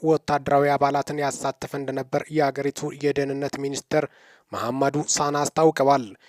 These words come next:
የአገሪቱ የደህንነት አገልግሎት ተቋማት የሴራውን አካል በሆኑ የቡርኪናቢ ወታደሮችና የታጣቂ ቡድን መሪዎች መካከል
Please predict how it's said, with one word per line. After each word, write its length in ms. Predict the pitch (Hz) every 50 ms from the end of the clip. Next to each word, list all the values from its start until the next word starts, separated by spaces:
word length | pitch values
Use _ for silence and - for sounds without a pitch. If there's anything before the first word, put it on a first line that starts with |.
| - _ _ _
የአገሪቱ 380 | 95 98 104 123 135 147 143 -
የደህንነት 500 | 160 156 143 156 151 151 147 156 151 -
አገልግሎት 460 | 151 147 139 151 143 - 147 151 -
ተቋማት 500 | - 165 - - 143 147 147 151 151 - - 143
የሴራውን 520 | 147 151 139 - 151 151 147 143 147 147 -
አካል 280 | 147 139 - 151 147 143 139
በሆኑ 380 | 139 151 156 135 - 147 143 147 147
የቡርኪናቢ 720 | 143 147 139 139 - - - 147 143 143 139 139 143 151 151 -
ወታደሮችና 760 | 147 151 151 - - 143 135 131 143 143 143 - - 147 143
የታጣቂ 420 | 147 139 - 143 135 - 139 139 - 143
ቡድን 260 | 139 143 - 147 143 147
መሪዎች 300 | 143 135 139 143 - -
መካከል 480 | 135 123 - - 110 - _ - 151